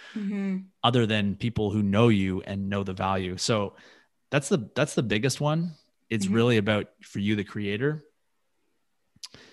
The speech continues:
Speaker 2: And then it being something that you can point people to that allows you to build a network more, um, I guess, more exponentially, because you're working in a way that, that puts yourself out there through the internet,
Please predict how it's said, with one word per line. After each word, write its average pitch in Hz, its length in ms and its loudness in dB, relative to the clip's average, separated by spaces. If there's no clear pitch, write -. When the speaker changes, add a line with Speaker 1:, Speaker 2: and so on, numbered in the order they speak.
Speaker 2:
And 151 140 0
then 151 120 4
it 135 180 -2
being 127 360 6
something 117 340 2
that 104 100 -2
you 107 100 -2
can 104 160 -2
point 110 300 2
people 104 300 -2
to 107 440 0
that 101 160 -4
allows 101 400 -2
you 104 60 -6
to 101 100 -8
build 98 240 -4
a 98 40 -2
network 98 440 -4
more, 101 480 0
um, 90 460 -8
I 117 80 -4
guess, 117 200 -4
more 117 140 0
exponentially, 107 800 -2
because 98 240 -6
you're 98 100 -2
working 101 380 0
in 98 60 -2
a 98 60 0
way 98 240 2
that, 95 160 -4
that - 140 -12
puts 117 200 -6
yourself 101 400 -2
out 107 220 -2
there 104 180 -2
through 107 160 -4
the 104 120 0
internet, 104 420 -2